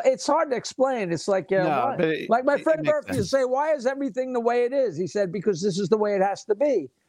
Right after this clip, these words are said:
Speaker 1: Because if it was some, if it was some other way, that'd be the way it is. You know, that's, that's him. That is just the nature of the beast. And, you know, the tall, gawky guy that was, you know, a pain in the ass and, and didn't do well socially,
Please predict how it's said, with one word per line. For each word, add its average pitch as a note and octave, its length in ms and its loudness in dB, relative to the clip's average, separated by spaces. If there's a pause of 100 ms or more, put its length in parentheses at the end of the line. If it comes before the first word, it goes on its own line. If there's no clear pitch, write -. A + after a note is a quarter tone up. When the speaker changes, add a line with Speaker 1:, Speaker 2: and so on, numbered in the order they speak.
(240)
Speaker 1:
Because G#3+ 240 2
if A3+ 80 2
it G#3 40 -4
was A3 200 0
some, B3 380 0
if G3+ 60 2
it F#3+ 60 0
was F#3 240 0
some B3 200 2
other C#4+ 200 2
way, F#3+ 420 -2 (360)
that'd D#4+ 240 2
be C#4+ 120 0
the F3 120 4
way D3 280 0
it B2+ 40 -6
is. C3 300 -8 (380)
You G#3+ 60 -2
know, A#3 120 2
that's, B3+ 360 0
that's C4 380 -4
him. B3+ 400 -2
That G#3 240 -2
is A3+ 160 -4
just A3 340 -4
the G3 120 -2
nature A3 440 0
of G#3+ 60 -2
the G3+ 80 0
beast. A3 580 -4 (420)
And, G#3+ 240 0
you A3 100 0
know, G#3+ 160 0
the G3+ 120 0
tall, B3+ 440 2
gawky A#3 440 -2
guy A3 440 0
that F#3+ 260 0
was, F#3+ 340 -2 (460)
you G3+ 180 -2
know, F#3+ 160 0
a F3+ 60 0
pain A3 240 -2
in B3 80 -4
the A3 160 0
ass A3+ 340 -2
and, F#3 280 -2
and E3+ 580 0
didn't A3 260 2
do A3+ 140 2
well G#3 320 2
socially, A3+ 800 0